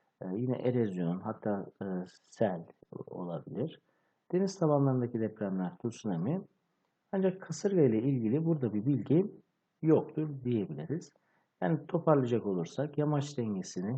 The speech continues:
heyelanla, vadi tabanlarının daraltılmasını daha çok selle, meralarda aşırı otlatma, erozyonla, deniz tabanındaki depremler tsunami ile ilişkilendirilir. Ancak kasırga ile ilgili bir bilgi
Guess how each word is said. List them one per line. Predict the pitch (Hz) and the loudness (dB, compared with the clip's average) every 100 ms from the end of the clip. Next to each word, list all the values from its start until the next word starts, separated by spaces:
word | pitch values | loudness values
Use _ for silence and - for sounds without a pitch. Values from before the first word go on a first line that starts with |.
| - | -6
heyelanla, | 107 104 101 85 85 107 143 _ _ _ _ - | -6 -4 -2 -4 -6 -6 -8 _ _ _ _ 2
vadi | 135 143 143 | 4 4 2
tabanlarının | 139 127 123 123 117 | 0 0 0 0 0
daraltılmasını | 113 110 101 101 98 92 98 | 0 -2 -2 -4 -4 -4 0
daha | 120 110 | 2 0
çok | - 85 | -2 -6
selle, | - - 98 82 78 135 - _ _ _ - | -6 -6 -4 -4 -6 -8 -10 _ _ _ 0
meralarda | 147 156 151 135 131 | 4 4 4 4 2
aşırı | 120 - 135 | 0 0 0
otlatma, | 127 104 - 92 - 90 | 2 0 -6 -8 -8 -8
erozyonla, | - 104 104 92 92 80 85 117 165 - _ _ - | -4 -2 -2 -4 -10 -10 -6 -6 -6 -12 _ _ 0
deniz | 139 180 - | 2 2 2
tabanındaki | 135 127 113 104 104 | 4 4 2 -2 -2
depremler | 101 - 92 87 85 - | -2 -2 -4 -2 -6 -4
tsunami | 127 120 120 98 85 | -6 -4 -4 -4 -4
ile | 82 | -6
ilişkilendirilir. | - 110 - - 90 85 76 80 147 - - _ _ _ - | -6 -8 -8 -4 -4 -2 -6 -2 -2 -2 -10 _ _ _ -4
Ancak | 110 - - | -2 -2 -2
kasırga | 143 139 117 87 | -2 0 -2 -2
ile | 85 | -2
ilgili | 113 101 85 92 | -2 -2 -2 0
bir | 117 | 0
bilgi | 85 92 170 | 0 2 0